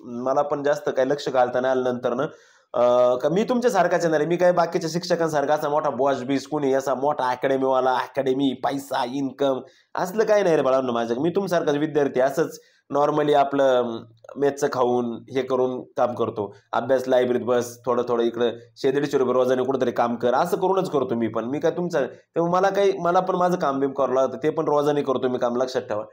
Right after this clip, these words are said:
अं, त्याच्यामुळं लक्षात घ्या की, अं, मला पाहिजे तेवढं आता अपडेट एवढं याच्यात काय आलेलं नाही, पण मी एवढं दोन तीन दिवसात त्या विद्यार्थ्यांशी कनेक्ट करून मी सगळे अपडेट काढतो, काय आहे, काय नाही, कशा पद्धतीने सगळं तुम्हाला स-, एकदम प्रॉपर माहिती देण्याचा प्रयत्न करतो.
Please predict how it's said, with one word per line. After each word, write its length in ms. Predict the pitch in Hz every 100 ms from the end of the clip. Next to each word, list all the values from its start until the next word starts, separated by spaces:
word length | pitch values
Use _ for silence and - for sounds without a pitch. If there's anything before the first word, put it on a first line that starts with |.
| _ _ _ -
अं, 280 | 131 139 139
त्याच्यामुळं 540 | 170 180 202 208 220 220 - - _ _ _ _ _ _ _ _ -
लक्षात 320 | 151 175 214
घ्या 240 | 196 175 214 277 - - - -
की, 200 | 202 208
अं, 480 | 208 147 139 135 -
मला 200 | 151 175
पाहिजे 300 | 190 196 190
तेवढं 260 | 185 185 185
आता 260 | 160 165
अपडेट 260 | 160 160 175
एवढं 260 | 170 175 170
याच्यात 160 | 160 -
काय 120 | 147
आलेलं 220 | 151 156
नाही, 140 | 151 156
पण 140 | 151
मी 360 | 147 156 156 - 139
एवढं 200 | 151 147
दोन 140 | 143
तीन 120 | 151
दिवसात 180 | 156 156
त्या 120 | 139
विद्यार्थ्यांशी 440 | 139 147 147 143 143
कनेक्ट 260 | 143 135
करून 200 | 139 139
मी 80 | 139
सगळे 240 | 135 147
अपडेट 260 | 135 139 135
काढतो, 340 | 143 151 147
काय 240 | 147 143 143
आहे, 100 | 135
काय 180 | 127 127
नाही, 120 | 123
कशा 180 | 135 127
पद्धतीने 220 | 127 127
सगळं 200 | 131 135
तुम्हाला 260 | 135 135
स-, 120 | 123 - 131
एकदम 200 | 131 139
प्रॉपर 320 | 135 131 127 123
माहिती 240 | 127 127
देण्याचा 220 | 117 113
प्रयत्न 300 | 113 117 127
करतो. 340 | 151 - 107